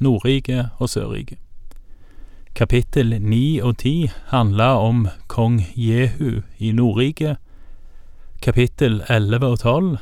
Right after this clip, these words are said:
som jeg skal lese i dag, handler om barnekongen Joash, som ble konge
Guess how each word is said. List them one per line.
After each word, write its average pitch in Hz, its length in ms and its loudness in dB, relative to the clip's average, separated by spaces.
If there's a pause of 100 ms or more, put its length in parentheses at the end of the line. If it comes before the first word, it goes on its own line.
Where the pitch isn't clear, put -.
(100)
som 120 200 0
jeg 110 160 2
skal 113 240 0
lese 107 400 0 (240)
i 120 100 0
dag, 117 380 0 (640)
handler 117 300 4
om 120 40 2
barnekongen 120 680 2
Joash, 123 800 -2 (560)
som 120 240 0
ble 123 100 4
konge 117 540 2